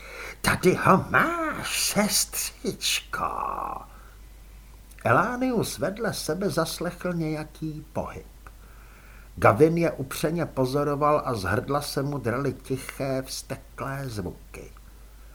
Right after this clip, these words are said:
Maličká Elániova část, ta slaboučká kůrka cynismu, si myslela:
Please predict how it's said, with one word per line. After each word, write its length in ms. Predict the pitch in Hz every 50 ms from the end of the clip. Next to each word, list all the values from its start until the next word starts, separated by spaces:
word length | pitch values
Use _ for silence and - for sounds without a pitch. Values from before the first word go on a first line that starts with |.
| - - - - - -
Maličká 640 | 95 101 113 131 135 - - - - 143 143 - -
Elániova 640 | 123 113 113 120 127 135 151 151 151 151 135 117 90
část, 680 | - - - 104 107 117 120 131 139 - - - - -
ta 120 | - 113
slaboučká 800 | - - - 101 101 95 123 131 131 131 - - - 127 117 117
kůrka 520 | 113 - - 127 135 135 - - 107 92 -
cynismu, 540 | - - 117 117 131 131 120 117 123 127 123
si 200 | - - - 120
myslela: 680 | 107 107 101 98 - - - 104 104 104 104 98 -